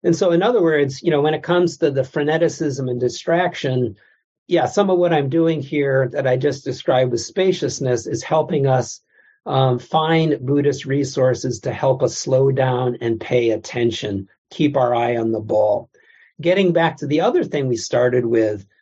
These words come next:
the consumerism, materialism thing, our high impact lifestyle. Um, obviously, the challenge there is how to simplify our lifestyle, how to lower our carbon footprint, and what might be Buddhist resources that be helpful there.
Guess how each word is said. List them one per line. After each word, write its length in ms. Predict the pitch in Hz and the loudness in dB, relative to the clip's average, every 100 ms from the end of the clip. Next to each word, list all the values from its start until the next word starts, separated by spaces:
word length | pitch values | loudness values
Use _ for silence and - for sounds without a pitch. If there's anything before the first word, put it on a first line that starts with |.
| _ - | _ -6
the 100 | 135 | -2
consumerism, 840 | 139 135 175 170 160 147 143 139 | -2 0 0 2 4 2 2 0
materialism 840 | 127 - - 294 202 139 120 117 107 | -2 -4 -2 0 2 2 0 0 -4
thing, 360 | - 104 101 | -6 -8 -4
our 160 | 117 123 | 0 0
high 260 | - 151 151 | 0 -2 0
impact 500 | 143 131 135 120 120 | 0 -2 -4 -4 -2
lifestyle. 880 | 120 165 160 - 117 110 107 101 _ _ _ _ | 0 0 -2 -4 -2 0 -2 -4 _ _ _ _
Um, 280 | - 139 139 | 0 0 0
obviously, 760 | 151 214 202 135 151 143 143 - _ - | 0 0 0 0 0 0 -2 -6 _ -8
the 80 | |
challenge 500 | 131 160 156 147 123 | -4 0 2 2 0
there 280 | 131 170 175 | 2 2 2
is 140 | 131 - | 0 -2
how 220 | 151 156 | -2 0
to 100 | 135 | -2
simplify 680 | - 165 147 131 - 139 127 | -4 -4 -2 -4 0 0 2
our 140 | 117 | 0
lifestyle, 840 | 117 139 175 - - 110 110 113 - _ - | 0 2 0 -2 -4 -2 -2 -2 -6 _ -6
how 180 | 143 147 | 0 2
to 100 | 131 | 2
lower 460 | 127 147 147 139 | 2 2 4 2
our 200 | 127 113 | 2 -4
carbon 520 | 98 143 139 131 120 | -6 0 0 0 -2
footprint, 800 | 113 - 220 - - 117 110 104 _ _ _ _ - | -2 -2 -2 -2 -4 -2 -4 -6 _ _ _ _ -2
and 160 | 160 165 | 0 2
what 200 | 226 190 | 0 2
might 220 | 170 165 | 0 2
be 120 | 165 | 0
Buddhist 440 | 135 165 165 - | 0 0 0 -2
resources 640 | 139 147 139 147 135 147 131 | -2 -2 0 0 0 -2 -2
that 180 | 139 - | -2 -2
be 120 | 127 | -6
helpful 540 | - 143 104 - 120 | -2 -2 -2 -2 -4
there. 440 | 117 143 156 110 | -2 0 0 -2